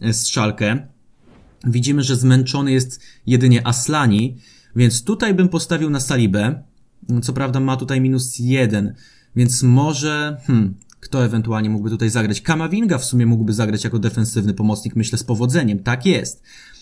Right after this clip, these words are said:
A tutaj by dostał szansę, y, no właśnie kto? Lemar czy Pellegrini? Pellegrini chyba. A na obronę, y, na obronie zostanie Saliba. No i skład wygląda świetnie,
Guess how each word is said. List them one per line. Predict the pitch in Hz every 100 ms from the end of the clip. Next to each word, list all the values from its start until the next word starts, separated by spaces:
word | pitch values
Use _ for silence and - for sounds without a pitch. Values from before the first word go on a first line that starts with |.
| _ -
A | 170
tutaj | 180 180 160
by | 151
dostał | 147 143 147
szansę, | 127 151 143 139 - 143 143 147 - _ _ _ -
y, | 127
no | 131
właśnie | 127 131 139
kto? | 127 107 - _ -
Lemar | 117 131 147 147 -
czy | 139
Pellegrini? | 131 131 123 113 104
Pellegrini | 190 175 156 156 147 117
chyba. | 117 101 - - - _ - -
A | 175
na | 175 170
obronę, | 147 127 131 131 123 123 127 - -
y, | 110
na | 123
obronie | 123 110 117 110
zostanie | 104 117 110
Saliba. | - 117 104 101 - -
No | 190
i | 208
skład | 185 - 147 131
wygląda | 131 123 113 107 107 -
świetnie, | - - 196 156 - 104